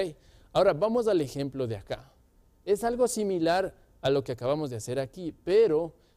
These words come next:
voy a referirme ahora, mi sí y mi no, voy a referirme a estas dos personas. Para referirnos a dos personas en plural,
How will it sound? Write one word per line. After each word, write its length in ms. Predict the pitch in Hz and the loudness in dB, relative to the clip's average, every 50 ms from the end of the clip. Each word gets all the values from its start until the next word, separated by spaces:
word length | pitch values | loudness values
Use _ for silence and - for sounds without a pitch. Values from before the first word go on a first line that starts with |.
| _ _ | _ _
voy 340 | - - 156 156 196 214 220 | -18 -6 0 2 2 2 2
a 80 | 214 202 | 2 0
referirme 640 | 185 175 147 - 160 147 143 175 190 190 190 180 160 | 0 -2 -2 -2 -4 -4 -2 -4 -6 -6 -6 -4 -2
ahora, 400 | 147 139 143 160 180 190 175 - | -2 0 0 0 -2 -2 -4 -6
mi 220 | 156 135 131 120 | -6 -6 -6 -4
sí 400 | 107 - - 175 180 156 135 - | -6 -4 -4 -2 -2 -2 -2 -4
y 120 | - 123 117 | -10 -10 -8
mi 180 | 117 123 135 | -6 -6 -6
no, 180 | 139 143 156 175 | -4 -4 -4 -4
voy 200 | 156 151 160 165 | -4 -4 -4 -4
a 40 | 165 | -4
referirme 520 | 151 143 123 - 120 117 123 139 151 156 143 | -6 -6 -10 -12 -14 -12 -10 -10 -8 -6 -6
a 60 | 123 | -8
estas 340 | 110 - - 120 104 - - | -8 -10 -12 -14 -14 -14 -16
dos 260 | 101 92 101 104 - | -18 -18 -18 -18 -10
personas. 760 | _ 147 143 139 - - 190 226 220 196 151 - - - - _ _ _ - _ _ _ _ | _ -6 -6 -6 -6 -6 -6 -6 -6 -6 -8 -10 -14 -20 -20 _ _ _ -20 _ _ _ _
Para 260 | - 165 185 185 180 | 2 4 4 4 4
referirnos 600 | 170 170 151 - 175 180 214 226 220 226 202 160 | 2 0 -2 -2 -2 -2 0 -2 -2 -4 -4 -2
a 120 | 156 139 120 | -2 -2 0
dos 240 | 123 160 190 185 | 0 0 0 0
personas 540 | - - 165 156 131 165 170 165 151 139 127 - | 0 -2 -2 -2 -2 -6 -6 -4 -4 -4 -4 -4
en 140 | 151 139 131 | -4 -4 -4
plural, 420 | - 143 143 147 151 143 127 110 | -4 -2 0 0 0 0 -2 -4